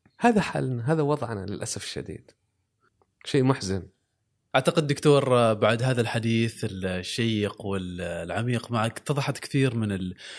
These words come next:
Speaker 2: الأهداف وملامح السياسة الخارجية. شكرًا على وقتك. إذا كان، آم، يعني ثمة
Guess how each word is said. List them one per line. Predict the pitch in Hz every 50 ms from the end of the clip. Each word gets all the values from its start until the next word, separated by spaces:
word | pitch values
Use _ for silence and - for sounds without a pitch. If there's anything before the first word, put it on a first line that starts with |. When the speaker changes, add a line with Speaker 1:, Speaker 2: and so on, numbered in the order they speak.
| - - -
Speaker 2:
الأهداف | 131 117 117 113 120 117 117 110 110 - - -
وملامح | 98 92 90 92 101 107 110 107 104 - -
السياسة | - - - 110 104 101 98 92 - - 98 92 92
الخارجية. | 90 90 - - 104 101 98 92 - - 107 95
شكرًا | - - 143 - 143 131 110
على | 104 113 113
وقتك. | 110 107 - - - 127 - - - - - - - - - - _
إذا | 123 120 117
كان، | 113 - 135 123 120 120 113 110 107 107 104
آم، | 101 101 98 98 95 95 95 92 92 92 - - - - - -
يعني | 107 92 90 95 95 95 92 - - - - - -
ثمة | - 127 117 110